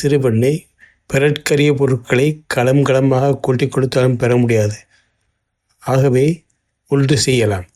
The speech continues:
நான் வாழும் ஊரை விட்டு இவள் தந்தையிடம் வேலை பார்க்கலாம். இவள் தந்தை உப்பு உழவு செய்யும் போது உடனிருந்து உழைக்கலாம்.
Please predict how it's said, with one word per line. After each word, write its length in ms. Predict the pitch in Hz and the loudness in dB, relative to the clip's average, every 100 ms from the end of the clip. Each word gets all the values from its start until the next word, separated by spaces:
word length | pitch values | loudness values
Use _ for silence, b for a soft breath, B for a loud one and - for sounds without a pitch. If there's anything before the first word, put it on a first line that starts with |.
| _ _ _ _ - - - - | _ _ _ _ -20 -20 -14 -4
நான் 320 | 107 120 127 | 0 2 2
வாழும் 340 | 127 143 147 | 0 0 0
ஊரை 320 | 131 139 143 | 0 2 2
விட்டு 440 | 127 113 - 165 202 - | 0 -2 -2 -4 -4 -2
இவள் 240 | 120 127 | 0 -2
தந்தையிடம் 560 | - 127 131 135 131 120 | -2 0 2 2 2 0
வேலை 300 | 117 123 117 | 0 2 0
பார்க்கலாம். 520 | 101 110 107 92 - _ B B B B B B - | 0 -2 -6 -8 -12 _ B B B B B B -2
இவள் 200 | 139 131 | 0 0
தந்தை 360 | 131 135 147 | 0 2 2
உப்பு 440 | 147 135 123 - 151 | 2 0 -2 0 2
உழவு 280 | 135 131 127 | 2 2 0
செய்யும் 380 | 135 131 127 | 0 0 0
போது 320 | 123 127 139 151 | 2 2 0 0
உடனிருந்து 760 | 127 135 139 135 131 135 113 | 0 2 2 2 2 2 2
உழைக்கலாம். 500 | 117 123 - 104 104 | 0 0 -2 -4 -6